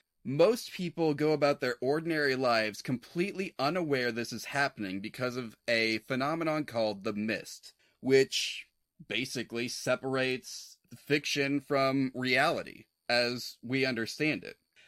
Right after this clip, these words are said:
However, things get through the mist all the time, and these things will attach themselves to people, objects, animals, you name it, and form what we, what we call rifts.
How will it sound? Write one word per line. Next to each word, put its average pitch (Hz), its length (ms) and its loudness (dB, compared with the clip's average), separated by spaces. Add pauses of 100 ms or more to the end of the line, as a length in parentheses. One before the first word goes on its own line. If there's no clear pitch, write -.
(120)
However, 180 640 0 (380)
things 233 360 2
get 156 300 2 (120)
through 160 240 2
the 117 120 0
mist 101 480 -4 (200)
all 143 240 8
the 113 120 -2
time, 92 600 -8 (380)
and 135 180 0
these 208 460 -4 (400)
things 135 500 0
will 131 460 2 (500)
attach 156 580 0
themselves 113 680 -2
to 110 360 -6 (100)
people, - 680 -8 (340)
objects, 123 800 -2
animals, 131 640 -2
you 135 240 -2
name 147 320 0
it, - 160 -10 (400)
and 131 240 -2
form 139 380 0
what 127 180 -2
we, 120 80 -8 (220)
what 117 180 -2
we 127 140 -2
call 101 500 0
rifts. - 720 -6